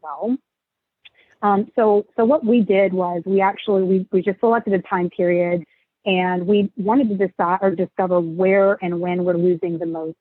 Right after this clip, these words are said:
customers. Um, it's no surprise, it was really no, no surprise to us when we did our research that you're gonna lose most of your customers at the top of the sales funnel. Uh, consumers are less committed up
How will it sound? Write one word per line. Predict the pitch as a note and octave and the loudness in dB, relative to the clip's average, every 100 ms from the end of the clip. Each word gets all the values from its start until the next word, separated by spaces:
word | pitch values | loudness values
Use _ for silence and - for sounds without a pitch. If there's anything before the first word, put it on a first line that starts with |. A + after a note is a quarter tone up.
| _ _ - | _ _ -10
customers. | F3 - C#4+ - F#3+ _ _ - _ _ | -10 -10 -18 -18 -20 _ _ -20 _ _
Um, | G3 F#3 G3+ | -2 -2 -2
it's | G3+ - | -4 0
no | G#3+ A#3 | 2 2
surprise, | A#3 - F#3+ F#3 F3+ | 0 -2 2 2 2
it | F#3 | 0
was | E3+ | -2
really | F#3 F#3 F3+ | 0 0 0
no, | F3 F3+ G#3 | 0 0 0
no | F#3 F3+ | -4 -4
surprise | G3 F3+ F3 | -4 -2 -4
to | F#3 F#3 | -4 -4
us | F3+ F#3 | -4 -4
when | F#3 | -4
we | F3 | -4
did | F3 F3 | -2 -2
our | E3 | -2
research | F3 E3 F3 F3 - | -2 -2 -2 -2 -4
that | F3 E3 E3+ _ _ _ - B3 | -4 -2 -4 _ _ _ -8 -2
you're | A3 A#3 | 0 2
gonna | D#4 C#4 | 4 4
lose | G#3+ F3+ | 2 2
most | F#3 F#3 - | 2 0 -2
of | F#3 E3+ | -6 -4
your | E3+ | -4
customers | F3 E3+ F#3+ F3 E3 | -4 -4 -4 -4 -6
at | E3 | -8
the | E3 | -8
top | - F3 E3+ | -4 -4 -4
of | |
the | D#3 E3 | -12 -14
sales | - D3+ D3+ | -10 -10 -12
funnel. | - C3+ G3+ - _ _ _ | -20 -20 -20 -20 _ _ _
Uh, | F3 F3 | -8 -6
consumers | G3 F#3+ A3+ G#3 F#3+ | -4 -2 0 2 2
are | F#3+ | 0
less | F3+ E3 - | 0 -4 -4
committed | F#3+ G#3 A#3+ A#3+ | 0 2 2 2
up | A3 | -2